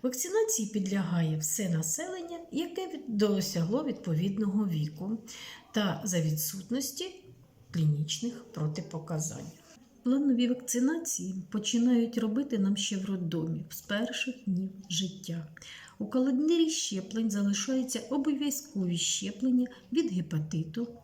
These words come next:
туберкульозу, поліомієліту, дифтерії, кору, паротиту, краснухи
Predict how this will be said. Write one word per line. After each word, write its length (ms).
туберкульозу, 960
поліомієліту, 920
дифтерії, 960
кору, 520
паротиту, 840
краснухи 880